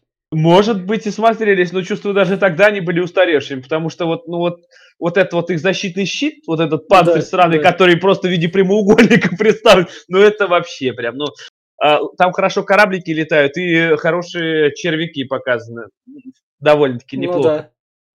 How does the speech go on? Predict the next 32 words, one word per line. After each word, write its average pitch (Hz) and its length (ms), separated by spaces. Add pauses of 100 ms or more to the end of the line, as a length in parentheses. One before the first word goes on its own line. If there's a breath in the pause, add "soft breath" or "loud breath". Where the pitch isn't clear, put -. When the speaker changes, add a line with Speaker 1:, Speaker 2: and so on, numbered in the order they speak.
(160 soft breath)
Speaker 1:
А 160 140
фильм 233 320 (180)
на 180 180
самом 185 300
деле 170 220
чересчур 208 360
перемудрен, 170 640 (460)
очень 185 480
много 175 420
диалогов 156 640
непонятных, 156 560
ненужных, 196 600 (340 soft breath)
и, 208 400 (640)
блин, 175 380
половину 202 360
фильма 214 300
ты 180 100
сидишь 185 300
и 190 60
не 175 60
понимаешь, 185 340
что - 120
вообще 196 200
происходит. 214 720 (280 soft breath)
Поэтому 226 260
не 214 100
советую 214 420
вообще 180 220
никому 151 320
<laughs> - 60
практически 175 520
смотреть. 208 440